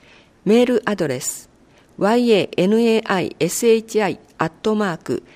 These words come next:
シーアイティーワイドットワイエーエヌエーアイドットエルジードットジェーピー。印刷、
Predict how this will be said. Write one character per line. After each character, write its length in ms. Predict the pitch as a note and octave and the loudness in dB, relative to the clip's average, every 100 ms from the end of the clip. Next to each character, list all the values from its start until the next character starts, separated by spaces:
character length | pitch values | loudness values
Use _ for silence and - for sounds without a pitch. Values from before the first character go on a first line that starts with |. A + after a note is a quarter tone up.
| - _ | -20 _
シ 320 | - - B3 | -12 -4 -4
ー 60 | - | -2
ア 120 | A3+ | -2
イ 100 | F#3 | -2
テ 180 | - - | -4 -6
ィ 100 | G#3 | -2
ー 20 | |
ワ 140 | G3+ F3+ | 0 -2
イ 100 | C3+ | -2
ド 140 | C#3+ | -6
ッ 20 | |
ト 360 | C#3 _ D3+ C3+ - _ _ - | -8 _ -6 -6 -10 _ _ -2
ワ 200 | F#3 A3+ | 0 2
イ 160 | A#3 | 2
エ 120 | G#3 F3 | 0 0
ー 60 | - | -2
エ 120 | E3+ | 0
ヌ 120 | G#3+ | 2
エ 140 | A#3 A#3 | 2 0
ー 60 | - | -2
ア 140 | G#3 | -4
イ 100 | C3+ | -2
ド 140 | - | -4
ッ 40 | C#3 | -6
ト 360 | - - D3+ - | -6 -6 -6 -4
エ 100 | - | -2
ル 160 | F#3+ A3 | 0 -2
ジ 200 | A#3 G#3+ | -2 -4
ー 60 | |
ド 120 | D3 C#3+ | -4 -6
ッ 20 | |
ト 340 | - - D#3 - | -6 -4 -4 -2
ジ 100 | F3+ | -2
ェ 60 | |
ー 60 | F#3+ | -2
ピ 340 | - C#3+ A2+ - | -4 -14 -14 -16
ー。 80 | _ _ _ _ _ _ _ _ _ _ _ - - | _ _ _ _ _ _ _ _ _ _ _ -20 -2
印 200 | F#3+ A3 | 2 2
刷、 420 | A3 G3 - E3+ | 2 -4 -4 -6